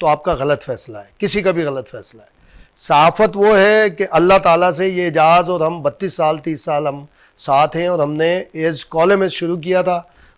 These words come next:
बाकायदा हम कहीं मुलाजिम नहीं थे, हम as कंट्रीब्यूटर काम किया करते थे। अ, फैमिली मैगज़ीन, नवाए वक्त, फिर मैं सिंधी अखबार में था, फिर जंग में माशाल्लाह एजाज आ गए। देखिए, हम अपने पेशेंट के तौर पे आए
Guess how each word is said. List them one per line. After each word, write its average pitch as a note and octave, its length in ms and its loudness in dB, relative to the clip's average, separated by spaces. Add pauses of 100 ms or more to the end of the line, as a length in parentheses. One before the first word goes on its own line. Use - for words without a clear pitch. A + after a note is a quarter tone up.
(100)
बाकायदा D#3 420 2
हम D#3+ 120 0
कहीं D#3 160 -4
मुलाजिम C3+ 420 -4
नहीं E3+ 180 -6
थे, F#3 200 -4
हम E3+ 180 -4 (120)
as E3 200 0
कंट्रीब्यूटर D#3+ 540 -4
काम C#3 280 -6
किया E3+ 200 -6
करते E3+ 320 -6
थे। F#3+ 220 -4
अ, - 800 -6
फैमिली D#3+ 380 0
मैगज़ीन, E3+ 560 -2
नवाए C#3+ 360 2
वक्त, E3 380 0 (100)
फिर D3+ 120 -6
मैं D3 160 -4
सिंधी D3+ 320 -2
अखबार E3 360 2
में E3 340 -4
था, D#3 540 -4 (360)
फिर D3+ 160 -2
जंग D3+ 320 -2
में E3 80 2
माशाल्लाह D#3 600 0
एजाज C#3 340 0
आ D3 120 2
गए। F3 320 -6 (520)
देखिए, G#3+ 480 0 (160)
हम G3 280 0
अपने B3 220 -2
पेशेंट G#3 460 0
के G#3+ 100 -2
तौर F3 220 2
पे D#3 120 -4
आए B2 200 -4